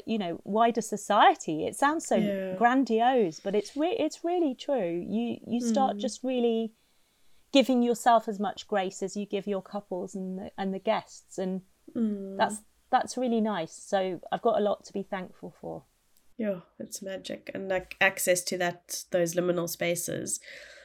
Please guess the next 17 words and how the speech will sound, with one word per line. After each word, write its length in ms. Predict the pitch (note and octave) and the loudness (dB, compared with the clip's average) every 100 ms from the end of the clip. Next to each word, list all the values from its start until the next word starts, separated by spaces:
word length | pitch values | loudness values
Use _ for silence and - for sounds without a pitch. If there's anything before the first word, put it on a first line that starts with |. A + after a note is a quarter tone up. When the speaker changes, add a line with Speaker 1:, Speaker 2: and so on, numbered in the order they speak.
| - | -4
Speaker 2:
I 80 | G#3 | 0
think 320 | A#3 A3 A3+ | 4 2 4
that's 160 | A3 | 4
what 60 | B3+ | 6
I 20 | |
was 100 | A3 | 4
wondering 280 | G3 G3 F#3 | 4 2 4
about 180 | F3 - | 2 2
also 220 | - F#3+ | 2 2
about 260 | E3 D#3+ - | -2 -4 -4
with 160 | F3 | -2
your 80 | E3+ | -2
husband 360 | F3 F3+ E3 E3 | 0 -2 -2 -2
and 180 | E3 E3+ | -2 2
what 220 | E3 E3 | 0 0
sort 100 | |
of 100 | E3+ | -2